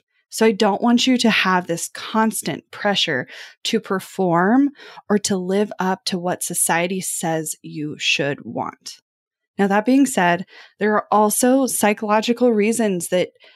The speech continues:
this is a desire for you, and we'll dive into those today. But I wanted you to be clear that this is not something you have to do in every season,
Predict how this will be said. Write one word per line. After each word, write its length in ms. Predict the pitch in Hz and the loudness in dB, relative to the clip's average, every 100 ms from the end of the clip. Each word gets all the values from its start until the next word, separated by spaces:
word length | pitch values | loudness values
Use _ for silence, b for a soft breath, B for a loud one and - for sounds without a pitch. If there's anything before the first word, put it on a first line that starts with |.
| b | b
this 320 | 185 226 240 - | 4 4 4 0
is 180 | 208 202 | 0 0
a 80 | |
desire 460 | 190 185 160 208 240 | -4 -2 0 0 -2
for 180 | - - | -6 -14
you, 280 | - - - | -12 -14 -6
and 160 | 202 214 | -2 2
we'll 140 | 233 | 2
dive 260 | 226 196 190 | 2 0 -2
into 300 | 170 175 - | -4 -6 -8
those 240 | - - | -6 -4
today. 340 | - - - - B B | -4 -8 -8 -12 B B
But 80 | 233 | 0
I 100 | 247 | 2
wanted 540 | 220 214 233 254 254 214 | 2 2 4 4 2 -2
you 240 | 208 208 | -2 -2
to 200 | 208 180 - | -4 -6 -6
be 320 | 196 196 190 | -6 -4 -6
clear 640 | - - 170 180 226 262 269 - _ _ _ _ _ _ | -8 -6 -4 -2 0 0 -2 -8 _ _ _ _ _ _
that 160 | - 240 | 0 2
this 200 | 269 254 | 2 0
is 140 | 269 | 0
not 280 | 220 208 214 | 2 2 0
something 320 | - 214 202 | -2 -2 -2
you 120 | 196 190 | -2 -2
have 200 | 180 175 | -4 -8
to 100 | 175 | -6
do 200 | 190 175 | -4 -2
in 140 | 175 | -2
every 240 | 170 165 165 | -4 -6 -8
season, 680 | - - - - - 233 | -8 -10 -8 -10 -8 -8